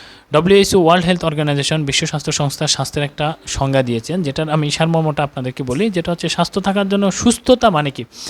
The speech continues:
শরীর ভালো থাকবে, মন ভালো থাকবে, সামাজিকভাবে সে ভালো থাকবে, সব কিছু overall মিলে যে সুস্থতাটা, সেটাই হচ্ছে আমাদের স্বাস্থ্য।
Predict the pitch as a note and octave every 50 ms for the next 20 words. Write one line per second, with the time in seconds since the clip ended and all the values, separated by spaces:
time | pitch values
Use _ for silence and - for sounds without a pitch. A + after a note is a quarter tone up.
0 | - - - - - - - G#3 A3 A#3 A3+ F#3 E3 E3+ G3 G3 G3 G3+ F#3+ G3
1 | G3+ G#3 G3 D#3+ C3 C3+ D#3+ G3 G#3 G3 G3 F#3+ G3 F#3+ G3 F#3+ F#3 F3+ G3 G3+
2 | G3+ G3+ - - - _ - - - F3 G3+ A3+ A#3+ A3+ A3 A3+ G#3+ G#3 F#3 -
3 | E3+ C#3+ C3+ C3+ B2+ A#2 - A#2+ A2+ G#2+ G#2 G#2 - - _ _ _ _ _ _
4 | - - - _ - - A3 - - B3+ A3+ - A#3+ F#3 D#3+ D#3 E3+ F#3 G#3 G#3+
5 | G#3 F3 C#3+ C3+ C3+ D3+ E3 F3 G3 A#3 B3+ C4 A3+ G3+ G3 E3 - - C#3+ -
6 | - F#3 - G#3+ A3 G#3 - - D#3+ - F#3 F3 F3 E3+ - - D#3 D3 C#3+ C#3+
7 | C3 - - C#3 C3 - - - F#3 D3+